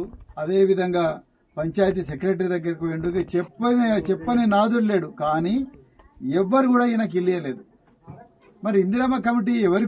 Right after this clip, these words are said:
కోసం? కాంగ్రెస్ వాళ్ళకు ఇండ్లు ఇవ్వడం కోసం ఉన్నారా? లేకపోతే స్లాబ్‌లు వేసుకొని మంచిగా పెద్ద పెద్ద బంగ్లాలు ఉంటున్న వాళ్ళకు ఇంకొక మూడు నాలుగు లక్షలు ఎక్స్ట్రా ఇచ్చి ఇంకా మంచిగా కట్టుకోండిరా బాబు అని చెప్పేసి వాళ్ళకి ఇస్తున్నారు. ఇక్కడనేమో అర్హులైన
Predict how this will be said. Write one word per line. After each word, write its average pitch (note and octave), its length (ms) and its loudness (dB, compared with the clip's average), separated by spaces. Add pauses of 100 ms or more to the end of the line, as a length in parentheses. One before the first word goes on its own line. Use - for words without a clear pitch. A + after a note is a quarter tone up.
కోసం? A3 200 0 (160)
కాంగ్రెస్ G#3 540 0
వాళ్ళకు G#3+ 320 -2
ఇండ్లు G3 180 0
ఇవ్వడం G3+ 380 2
కోసం G3+ 220 0
ఉన్నారా? D#3+ 260 -4 (1200)
లేకపోతే A#3 440 0 (120)
స్లాబ్‌లు G#3+ 440 4
వేసుకొని A3+ 420 2 (140)
మంచిగా G#3 340 0
పెద్ద G#3 180 -2
పెద్ద A3 120 0 (120)
బంగ్లాలు G#3+ 440 2
ఉంటున్న G#3 240 0
వాళ్ళకు G#3 320 0
ఇంకొక G3 280 0 (640)
మూడు G3 220 2
నాలుగు G3+ 280 6
లక్షలు G3 340 -2
ఎక్స్ట్రా G#3 320 -2
ఇచ్చి F3+ 180 -4
ఇంకా G#3+ 240 0
మంచిగా G#3 320 2
కట్టుకోండిరా G3 440 0 (120)
బాబు F3+ 240 -2
అని F3 140 -4
చెప్పేసి E3 360 -4
వాళ్ళకి E3 320 -2
ఇస్తున్నారు. D3+ 400 -10 (540)
ఇక్కడనేమో A#3+ 640 4 (560)
అర్హులైన A#3+ 500 6